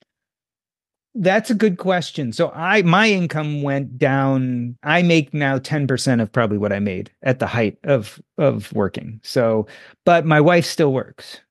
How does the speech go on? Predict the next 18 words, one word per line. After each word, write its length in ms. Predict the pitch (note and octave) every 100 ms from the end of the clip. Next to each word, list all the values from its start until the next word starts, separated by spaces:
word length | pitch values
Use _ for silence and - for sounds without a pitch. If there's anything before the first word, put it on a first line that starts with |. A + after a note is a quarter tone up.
| _ _ _ -
So 440 | - - D3+ C3+
the 120 | C3
question 420 | - D#3 C#3+ D#3+ C#3+
is, 160 | A2+
is 80 | A#2+
she, 360 | - C#3+ B2+ - _ _ _
um, 600 | D#3+ B2 A2+ A2+ G#2+ G2+ - _ -
she, 320 | - D#3 B2+
I 40 |
think, 240 | A#2 C#3 A#2+
like 140 | A#2
I 60 | A2
said, 240 | - B2
is 100 | A2
gonna 180 | - A2+
sunset 580 | - B2 A#2 A2 A2+ F#2+
her 120 | A2+
job 420 | G#2+ G2+ F#2+ G2+